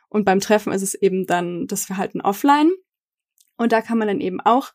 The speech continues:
auswählen und kann dann eben auch genauer angeben, was passiert ist. Tinder schickt dann eben, nachdem man das noch, kann man noch beschreiben, was genau passiert ist, schickt dann eben eine Mitteilung und da steht drin, „Vielen Dank, dass du deine Erlebnisse mit uns teilst.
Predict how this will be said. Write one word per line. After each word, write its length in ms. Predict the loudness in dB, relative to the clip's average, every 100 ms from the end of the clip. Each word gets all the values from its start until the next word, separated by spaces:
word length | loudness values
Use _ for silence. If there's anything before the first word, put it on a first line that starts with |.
| _ -20 _ 0
auswählen 440 | 2 2 2 2
und 100 | 0
kann 180 | -2 -2
dann 100 | 0
eben 160 | 0 0
auch 160 | -4
genauer 500 | -2 2 2 2 2
angeben, 480 | 0 -2 0 0 0
was 180 | -4 -4
passiert 440 | -10 -4 0 0
ist. 300 | 0 -4 -8 _ _ _ _ _ _ _ -4
Tinder 320 | 4 4 4
schickt 300 | 0 -4 -2
dann 100 | 0
eben, 200 | 2 2
nachdem 320 | 0 0 0
man 400 | 0 -2 -4 -6
das 200 | -6 -8
noch, 220 | -8 -12 _
kann 240 | -10 -4 -2
man 100 | -2
noch 120 | -4
beschreiben, 440 | -6 2 4 6
was 160 | 4 2
genau 160 | -2
passiert 420 | -2 -4 -2 -2 0
ist, 280 | -2 -4 -12 -20 -20 _ _ _ _ _ _ _ _ _ _
schickt 240 | -2 -2 0
dann 120 | 2
eben 440 | 4 4 0 -2
eine 120 | -2
Mitteilung 600 | -2 -2 -2 2 4 2
und 100 | 0
da 80 | -2
steht 300 | -2 -6 -4
drin, 200 | -2 0 0 _ _ _ _ _ _ _ _ _ -20 -10
„Vielen 300 | 2 4 6
Dank, 240 | 4 0
dass 160 | -2 -4
du 80 | -2
deine 260 | -2 -2
Erlebnisse 500 | 0 2 2 2 0
mit 160 | -4 -6
uns 180 | -10 -10
teilst. 600 | -6 -2 -2 -2 -8